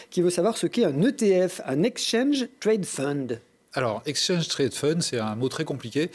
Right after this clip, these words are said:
Speaker 2: Mais en fait, c'est assez simple. C'est une réplication, c'est un, un indice, un produit financier qui est coté sur les marchés et qui réplique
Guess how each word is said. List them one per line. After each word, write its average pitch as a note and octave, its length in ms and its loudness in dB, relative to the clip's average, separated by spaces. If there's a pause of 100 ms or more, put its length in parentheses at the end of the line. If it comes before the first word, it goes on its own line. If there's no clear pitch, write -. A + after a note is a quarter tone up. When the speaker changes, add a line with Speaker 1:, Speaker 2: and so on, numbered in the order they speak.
(760)
Speaker 2:
Mais B2+ 80 0
en - 20 -2
fait, F#3 140 0
c'est - 120 0
assez A#2+ 160 -2
simple. G2 240 -6
C'est - 200 -6
une C#3+ 80 2
réplication, D#3+ 840 2 (200)
c'est - 160 -6
un, A#2 60 -2
un A2 600 0
indice, C3+ 460 -2
un A2+ 140 -2
produit C#3 280 -2
financier C3+ 460 -2
qui - 80 -8
est C3+ 40 -8
coté B2 220 -4
sur - 160 -10
les G2+ 80 -8
marchés D#3+ 380 -4 (360)
et C#3 120 -2
qui - 180 -2
réplique D#3 640 -2